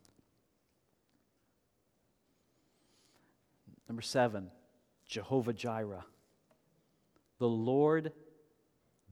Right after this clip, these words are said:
will provide. Which is just cool. It's not the Lord do-, it, the Lord will provide. So wherever you are,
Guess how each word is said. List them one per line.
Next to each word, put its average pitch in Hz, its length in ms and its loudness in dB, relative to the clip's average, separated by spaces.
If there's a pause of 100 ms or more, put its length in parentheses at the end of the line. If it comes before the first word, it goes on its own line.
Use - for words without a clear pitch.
(100)
will 143 600 8 (380)
provide. 113 560 0 (540)
Which 131 140 -6
is 131 60 -8
just 190 180 -2
cool. 226 140 6
It's 160 100 0
not 165 240 2
the 147 80 0
Lord 139 280 0
do-, 135 80 2
it, 135 240 -2 (220)
the 139 80 2
Lord 160 200 4
will 147 240 6
provide. 123 480 0 (580)
So 117 80 -8
wherever 175 260 4
you 156 320 6
are, 151 400 4